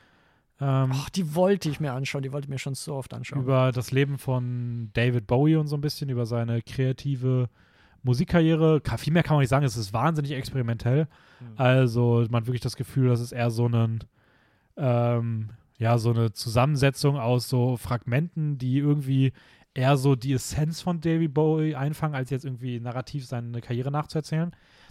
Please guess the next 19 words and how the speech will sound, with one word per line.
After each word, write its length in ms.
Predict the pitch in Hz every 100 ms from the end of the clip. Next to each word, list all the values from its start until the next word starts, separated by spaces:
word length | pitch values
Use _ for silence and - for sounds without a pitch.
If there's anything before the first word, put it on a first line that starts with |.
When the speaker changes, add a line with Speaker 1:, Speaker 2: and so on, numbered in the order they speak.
| -
Speaker 1:
Dadurch 200 | 135 135
aber 220 | 127 131
auch 160 | 117 127
irgendwie 380 | 131 120 120 113 -
extrem 340 | - 123 - 156
beeindruckend 460 | 120 120 143 156
geworden 300 | 156 151 151
ist. 260 | 175 202 - _ _ _ _ _ -
Ähm, 600 | 131 139 143 139 139 131 _ _ _ -
ich 200 | 143 -
geb 140 | 135 -
den 120 | 120
Ball 160 | 120
wieder 140 | 120 117
zurück 200 | - 123
an 120 | 117
dich 160 | 131 -
zu 120 | 131
deiner 640 | 113 110 107 110 110 104